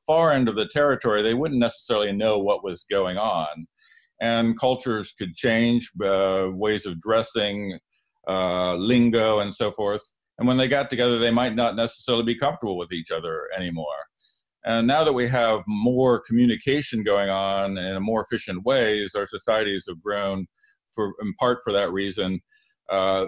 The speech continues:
bigger, and we can be comfortable with a broader array of people, but there are still regional differences.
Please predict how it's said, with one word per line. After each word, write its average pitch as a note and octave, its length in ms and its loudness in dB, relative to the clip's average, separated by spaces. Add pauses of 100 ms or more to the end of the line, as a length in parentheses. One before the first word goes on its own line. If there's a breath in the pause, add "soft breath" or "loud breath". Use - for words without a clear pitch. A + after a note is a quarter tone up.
(160)
bigger, A#2 520 2 (440)
and G#2 500 -2
we A2 160 -2
can C#3 240 0
be A2 140 0
comfortable G2 540 -2
with G2 220 -2
a G#2 60 -2
broader G2+ 420 2
array F#2+ 220 2
of F#2 200 -2
people, G#2 280 -4
but B2+ 160 -2
there B2 120 2
are B2 60 0
still C#3 280 2
regional A#2+ 540 0
differences. G2 680 -6